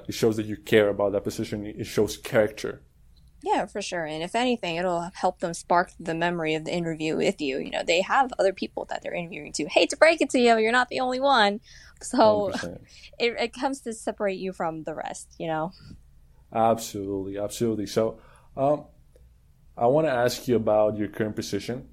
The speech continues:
Speaker 1: uh, at Raytheon. So what was the interview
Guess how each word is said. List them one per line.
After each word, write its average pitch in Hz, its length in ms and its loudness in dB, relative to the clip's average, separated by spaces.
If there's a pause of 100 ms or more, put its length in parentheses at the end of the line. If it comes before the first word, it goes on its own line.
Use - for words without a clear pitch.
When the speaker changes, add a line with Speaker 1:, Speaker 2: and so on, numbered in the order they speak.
(120)
Speaker 1:
uh, 101 320 -4
at 98 140 -8
Raytheon. 113 600 -2 (200)
So 110 480 0
what 120 260 4
was 160 260 0
the 139 340 -2 (300)
interview 113 920 0